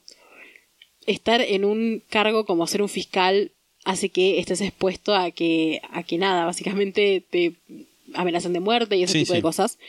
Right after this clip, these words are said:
Speaker 1: Pero bueno, o sea, si elegís ser fiscal porque nadie te está poniendo un chumbo en la cabeza y te está diciendo,
Speaker 2: No,
Speaker 1: "Sé
Speaker 2: obviamente,
Speaker 1: fiscal".
Speaker 2: en eso estamos de acuerdo.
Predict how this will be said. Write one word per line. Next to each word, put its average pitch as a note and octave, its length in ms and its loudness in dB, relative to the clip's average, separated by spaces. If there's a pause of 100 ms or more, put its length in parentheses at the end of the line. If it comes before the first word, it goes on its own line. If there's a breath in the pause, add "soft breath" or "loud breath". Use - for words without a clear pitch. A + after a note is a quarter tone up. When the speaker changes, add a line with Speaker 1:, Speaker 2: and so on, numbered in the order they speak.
(640 loud breath)
Speaker 1:
Pero G3 220 4
bueno, C4 260 6
o E3+ 60 0
sea, F3+ 220 0
si F3+ 180 0
elegís F#3 280 0
ser F#4 140 2
fiscal F#3 440 2
porque D3+ 320 -6
nadie A#3 200 4
te F3+ 100 -2
está G3+ 180 2
poniendo F3 240 -4
un F#3+ 60 -6
chumbo F3 220 -2
en D#3 40 0
la E3 80 0
cabeza E3+ 400 0
y A3+ 60 2
te G3 80 -2
está - 160 0
diciendo, A3 500 0
Speaker 2:
No, G#3 240 2
Speaker 1:
"Sé F#3+ 220 0
Speaker 2:
obviamente, E3 320 2
Speaker 1:
fiscal". F3+ 140 0
Speaker 2:
en G2+ 220 -2
eso F3 180 -2
estamos A2+ 300 -2
de F#2 60 -2
acuerdo. G2+ 580 -4